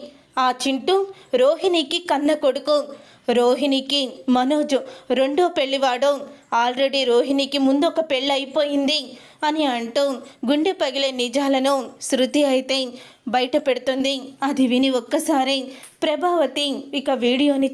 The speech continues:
చూసి కుప్పకూలిపోతుంది. ఇక బాలు అయితే అంటూ ఉంటాడు, "నాకు ముందు నుంచి అనుమానంగానే ఉంది చింటూ విషయంలో. పార్లలమ్మ ఎందుకు ఇంతలా చేస్తుందని అనుకున్నాను. అంటే దాని వెనుక రహస్యం ఇదనమాట.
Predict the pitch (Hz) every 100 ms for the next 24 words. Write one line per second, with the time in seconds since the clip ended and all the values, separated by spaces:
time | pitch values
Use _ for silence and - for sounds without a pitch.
0 | 277 262 269 254 262 247 262 285 277 262
1 | 262 247 262 262 285 262 - - - _
2 | 320 311 269 247 226 247 285 254 254 269
3 | 254 240 240 285 269 269 262 269 277 240
4 | - - _ 339 359 330 254 254 330 330
5 | 294 320 311 262 - 247 247 277 294 294
6 | 269 277 269 269 262 254 294 - - -
7 | _ _ 294 254 226 277 247 262 311 269
8 | 262 277 262 262 - _ 285 294 381 381
9 | 294 277 277 240 254 - 392 262 247 330
10 | 311 311 320 285 - 311 269 254 262 254
11 | 262 311 294 277 269 285 277 - - -
12 | _ 240 240 269 277 233 - - 269 262
13 | 233 233 254 294 226 285 294 320 269 247
14 | 320 294 269 254